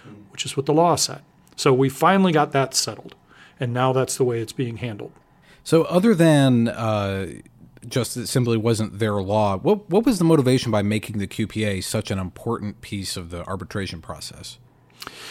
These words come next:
Speaker 1: Well, the original intent of the Q P A was, and it, and it had a really good intent.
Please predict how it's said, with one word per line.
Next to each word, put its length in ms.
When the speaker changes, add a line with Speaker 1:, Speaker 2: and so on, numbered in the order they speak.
Speaker 1:
Well, 200
the 180
original 760
intent 480
of 80
the 60
Q 260
P 180
A 360
was, 600
and 100
it, 80
and 100
it 120
had 140
a 40
really 180
good 140
intent. 440